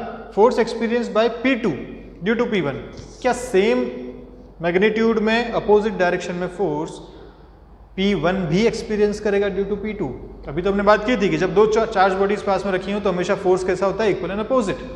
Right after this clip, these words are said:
तो जितना force P one P two पे लगा रहा है उसका equal and opposite force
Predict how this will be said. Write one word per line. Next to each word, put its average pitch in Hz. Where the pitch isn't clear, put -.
तो 247
जितना 233
force 269
P 240
one 254
P 254
two 254
पे 247
लगा 208
रहा 202
है 180
उसका 196
equal 254
and 247
opposite 233
force 214